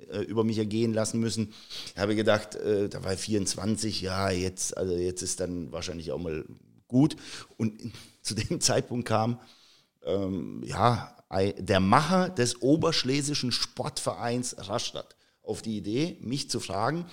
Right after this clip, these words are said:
das war im Dezember, ähm,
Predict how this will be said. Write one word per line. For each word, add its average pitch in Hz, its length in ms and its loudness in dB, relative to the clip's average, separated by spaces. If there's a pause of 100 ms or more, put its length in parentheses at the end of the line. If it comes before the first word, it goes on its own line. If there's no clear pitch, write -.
(920)
das 95 100 -20
war 107 100 0
im 107 300 0
Dezember, 151 540 2 (760)
ähm, 107 280 -2